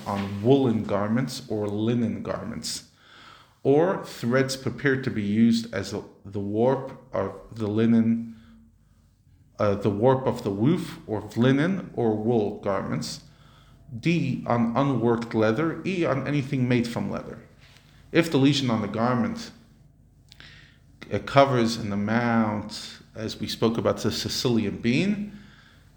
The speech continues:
and is pure green or pure red, it's tzaras and be shown to the priest. The priest must examine it, confirm that it's the required color and size,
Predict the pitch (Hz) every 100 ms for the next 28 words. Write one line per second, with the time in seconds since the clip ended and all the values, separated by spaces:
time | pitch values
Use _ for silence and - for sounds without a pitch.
0 | - 113 107 104 - - 143 123 117 120
1 | 107 98 - 127 104 101 135 147 - -
2 | 110 - - - 107 113 123 123 - -
3 | 104 101 - 113 107 - 104 - - 92
4 | - - - - 123 - 110 110 98 113
5 | 190 170 98 71 - - 104 - 151 139
6 | 113 107 104 - 104 104 - 123 110 107
7 | - 113 101 101 - 139 139 135